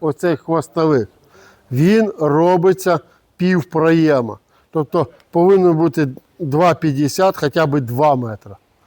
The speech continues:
Он метр двадцять. Ви розумієте, в половину урізали. Тобто за цього погано ходять ворота. І це, по-перше, вони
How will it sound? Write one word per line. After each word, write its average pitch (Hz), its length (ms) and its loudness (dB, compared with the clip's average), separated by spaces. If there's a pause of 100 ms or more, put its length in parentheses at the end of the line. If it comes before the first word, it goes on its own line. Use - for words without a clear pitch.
(280)
Он 151 180 2
метр 165 360 2
двадцять. 135 520 -2
Ви 120 80 -8
розумієте, 160 320 -2
в 139 40 -4
половину 165 560 0
урізали. 139 480 -2 (1160)
Тобто 165 340 0
за 156 220 0
цього 226 380 0
погано 175 500 0
ходять 175 420 -2
ворота. 151 480 0 (1000)
І 139 40 -4
це, 214 380 0 (280)
по-перше, 170 520 -2
вони 170 340 0